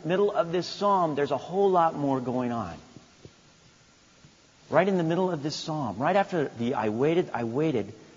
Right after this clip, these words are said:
he stooped to me, heard my cry, and he rescued me.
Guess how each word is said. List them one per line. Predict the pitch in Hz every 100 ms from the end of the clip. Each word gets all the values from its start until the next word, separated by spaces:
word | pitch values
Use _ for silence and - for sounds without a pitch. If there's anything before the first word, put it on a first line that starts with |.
| - - - _ _ _ -
he | 180 185
stooped | - 214 233 208
to |
me, | 170 113 123 151 - - - - _ -
heard | 190 202
my | 196
cry, | - 185 143 117 127 - - - - - - _ _
and | 147 175
he | 208
rescued | 214 285 - 240 156
me. | 110